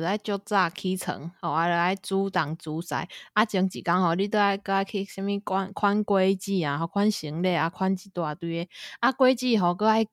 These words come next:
拣哦，讲哦，这种这，欸，苹果的蛋白吼，啊，这葡萄袂使，迄什么什么会使，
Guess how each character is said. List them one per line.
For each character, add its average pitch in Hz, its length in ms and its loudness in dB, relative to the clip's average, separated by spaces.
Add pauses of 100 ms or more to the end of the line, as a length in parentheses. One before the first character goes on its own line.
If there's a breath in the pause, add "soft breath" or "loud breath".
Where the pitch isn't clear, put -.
(160)
拣 214 220 4
哦， 175 160 0
讲 202 160 0
哦， 190 240 2
这 233 140 -8
种 226 380 2
这， 220 340 2 (380 loud breath)
欸， 175 160 0
苹 180 280 0
果 240 200 4
的 175 100 2
蛋 214 240 2
白 135 300 -6
吼， 156 100 -6
啊， 156 260 0
这 208 220 -2
葡 180 160 -4 (140)
萄 151 200 0
袂 151 240 -4
使， - 80 -10
迄 185 380 0
什 202 160 0
么 202 80 2
什 196 160 0
么 190 80 2
会 - 240 -4
使， - 140 -8